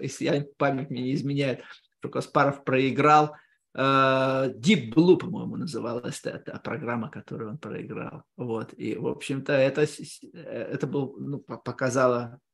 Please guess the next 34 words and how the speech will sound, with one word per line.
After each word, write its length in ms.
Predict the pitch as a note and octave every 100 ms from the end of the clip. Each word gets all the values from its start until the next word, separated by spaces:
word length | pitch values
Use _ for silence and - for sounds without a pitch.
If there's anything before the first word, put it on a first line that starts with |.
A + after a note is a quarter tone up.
| -
показала 360 | A#2 A#2+ A#2+
успех 440 | A#2+ - D#3+ D3 -
как 140 | A#2
бы 100 | A2
вычислительной 640 | A2+ - - C3+ B2+ A#2
математики 640 | A#2+ B2 B2 C#3 E3 C#3 -
и 240 | - C3
построение 800 | C#3+ A#2+ - - A2+ C3 B2+ B2 - - -
разных 520 | B2 B2+ A#2+ A2+ -
с-, 180 | - - _ _ _ _ -
разных 460 | C3+ D#3 D3+ D3
стратегий 720 | - - F3 F3 G#3 F3 C#3+ D#3
игры. 640 | D#3+ D3+ D#3+ G#3 D#4 - _ _ _ _
Но, 720 | F#3 A#3+ A3+ C#3+ F#3 F#3 F3+ -
э, 60 | E3+
вот 220 | A3+ -
тем 140 | C#4+
не 80 | D4+
менее, 260 | D4 A#3 E3+
математика 640 | F#3 G#3+ B3+ D4 C4 A3
почему-, 720 | - F#3+ A3 G#3+ - E3+ D#3 E3
э, 40 |
шахматы 420 | D#3 B3+ A#3 F#3
почему-то 500 | F#3 D#3+ F#3+ A3 G#3+
не 120 | F3+ E3+
признаются 680 | D#3+ D#3 D#3 D#3+ F#3+ F#3+ C#3
математиками 960 | C3+ C3+ D#3 D#3+ D3+ C#3+ B2+ B2+ - _ _ _ - - -
в 20 |
качестве 840 | D3 C#3+ B2+ - B2 B2 A2+ - -
такого 400 | - C#3 B2+ B2
раздела. 280 | A#2+ A#2
Я 160 | B2+ G#3+
думаю, 220 | B3+ B3+
что 260 | - A3